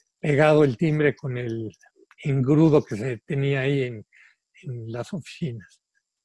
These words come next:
Otra tarjeta postal enviada a Australia y ya con esto pasamos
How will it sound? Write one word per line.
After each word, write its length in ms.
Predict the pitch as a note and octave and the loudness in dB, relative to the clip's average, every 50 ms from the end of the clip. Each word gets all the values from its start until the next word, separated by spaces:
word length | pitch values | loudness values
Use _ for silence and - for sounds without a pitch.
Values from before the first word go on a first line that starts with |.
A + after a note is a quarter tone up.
| _ _ _ _ _ _ _ _ _ _ _ _ _ _ - _ _ _ _ _ _ _ _ _ _ _ - | _ _ _ _ _ _ _ _ _ _ _ _ _ _ -20 _ _ _ _ _ _ _ _ _ _ _ -6
Otra 340 | - D3 D3 - G#3+ - | -4 -2 -2 -2 -4 -4
tarjeta 500 | - - C#3 A#2+ - G#3 D#3 - F3+ C3 | -2 -2 -2 -2 0 -2 -2 -2 -4 -6
postal 380 | G2 A2 - - - G3 D#3+ D3 | -6 -8 -14 -8 -6 -4 -2 -2
enviada 380 | C#3+ C3+ C3 C3+ C3+ C3+ B2+ B2+ | -2 -2 -2 -2 -2 -2 -2 -4
a 20 | |
Australia 680 | A#2+ - - - - D#3+ E3 E3 E3 E3 F3 G3 G3+ - _ _ _ _ _ _ _ _ _ - | -6 -8 -8 -4 0 2 2 2 2 0 -2 -4 -4 -8 _ _ _ _ _ _ _ _ _ -4
y 340 | - F3 F3+ A3+ E4+ - F3+ | 0 2 2 2 0 0 0
ya 140 | E3 F#3+ - | 2 2 2
con 160 | F#3 D#3+ D#3 | 0 -2 -2
esto 260 | D#3 - - F#3+ C3+ | -2 -2 -2 -4 -2
pasamos 720 | - D#3+ - - - D#3+ D3+ D3+ D3+ E3+ E3 - - - | -2 -4 -4 -4 -4 -4 -4 -4 -4 -6 -8 -10 -14 -20